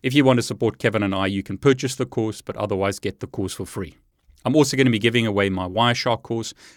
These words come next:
as well as my C C N A course, and the Network Plus course that Kevin Wallace created.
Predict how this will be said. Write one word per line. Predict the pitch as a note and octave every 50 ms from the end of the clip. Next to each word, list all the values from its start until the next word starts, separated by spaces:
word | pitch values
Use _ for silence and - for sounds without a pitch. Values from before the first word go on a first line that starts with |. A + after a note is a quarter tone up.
| _ _
as | - G2 F#2+
well | A2 A#2+ B2
as | B2 G#2+ G2+
my | G#2+ C3+ D#3 D#3
C | D3 - - A2+ G2+
C | - - G2
N | F#2 F#2
A | F#2 F2+
course, | F2 - - G2 F#2+ F#2+ - - - _ _ _ _ _ _ _ _ _ _
and | B2+ C3+ C#3 C3+
the | B2 B2+ A#2+ A2+ G#2+
Network | A2 B2 B2+ B2+ C3+ A#2+ - -
Plus | - A2 - -
course | - G#2 G2 F#2+ -
that | G#2+ G2+ -
Kevin | - A#2+ G#2 G#2+ G#2
Wallace | F#2+ G2 G2+ G2+ G2 -
created. | - - G2 F#2 F#2 F#2+ E2+ F2 F2 -